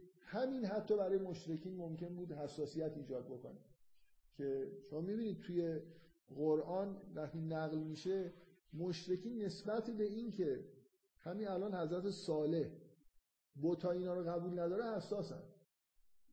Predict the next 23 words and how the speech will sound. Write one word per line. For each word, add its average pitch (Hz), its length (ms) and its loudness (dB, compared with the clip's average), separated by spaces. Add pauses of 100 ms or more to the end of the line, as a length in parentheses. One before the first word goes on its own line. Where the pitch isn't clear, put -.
(140)
حالا 143 200 -4 (400)
نه 165 300 0
می‌خواد 165 260 0
براندازی 151 500 2
بکنه، 190 280 0
نه 190 80 0
هیچی، 165 260 0
همین 190 460 0
که 202 380 6 (760)
می‌بینن 220 640 4
یه 220 140 4
کسی 214 320 2
هست 202 160 2
که 214 60 4
آب 180 180 4
و 170 40 6
اجدادشون 175 540 2
قبول 139 340 -2
نداره 123 320 -4 (1080)
و 135 340 -4 (560)
مردم 147 320 0
رو 165 60 0
داره 160 280 2